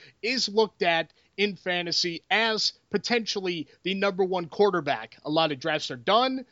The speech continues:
Some drafts will be done even this weekend as we head into the final half of a week, kicking off the N F L Week One, two thousand sixteen season. Cam Newton,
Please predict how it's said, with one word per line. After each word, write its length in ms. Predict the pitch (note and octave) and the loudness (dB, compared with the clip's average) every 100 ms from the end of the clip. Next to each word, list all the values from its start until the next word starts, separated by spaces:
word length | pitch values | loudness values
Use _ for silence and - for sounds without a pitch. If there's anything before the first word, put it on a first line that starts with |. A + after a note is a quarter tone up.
| _ | _
Some 320 | - - F3+ | -2 2 2
drafts 380 | D#3 E3+ E3+ E3+ | 2 4 4 2
will 80 | F3+ | -4
be 160 | D#3+ D#3 | -6 -2
done 260 | F3+ F3+ | 0 0
even 380 | F3 F3 E3+ E3 | -4 -10 -8 -6
this 240 | A3+ C#4+ | -2 -2
weekend 480 | F3+ G3 E3+ F3+ F3+ - | 0 -4 -2 -2 -4 -4
as 200 | E3+ - | -4 -2
we 100 | F3 | -4
head 380 | - G#3+ A3 | 0 0 2
into 680 | - G3 F#3+ E3 G3 F#3 F3 - - _ | 0 -4 -6 -8 -6 -4 -6 -10 -20 _
the 140 | E3+ D#3+ _ | -8 -8 _
final 480 | G#3 G#3 G3+ F#3+ F3 _ | 2 2 0 -2 -6 _
half 280 | - G3 G#3 | -2 -2 0
of 120 | G#3 | -2
a 40 | F#3+ | -4
week, 500 | F3+ E3 E3 - - _ _ | -2 -4 -4 -10 -20 _ _
kicking 380 | - G#3 G3 F3 | -2 -2 -2 -2
off 240 | D#3+ D#3+ - _ - | -2 -2 -4 _ -12
the 160 | D#3 | -4
N 140 | F3+ F#3 | -2 -2
F 180 | F3+ - | -6 -2
L 320 | E3+ D#3+ D3 _ | -2 -2 -6 _
Week 220 | D3+ F3 - | -6 -6 -8
One, 420 | D3 D#3+ D#3 D3+ C#3 _ | -6 -4 -2 -6 -10 _
two 160 | - G3 | -10 -8
thousand 460 | - D#3+ D#3 D#3 | -2 -2 0 -6
sixteen 500 | C#3+ D#3+ - - D3+ | -6 -8 -8 -6 -8
season. 580 | B2+ - B3 A3+ D#3+ G#2 _ _ _ | -2 -2 -2 -2 -4 -4 _ _ _
Cam 400 | - A3 C4 B3 | -2 2 2 0
Newton, 520 | G#3 G3+ F3 F#3 F3 | -4 -6 -6 -8 -8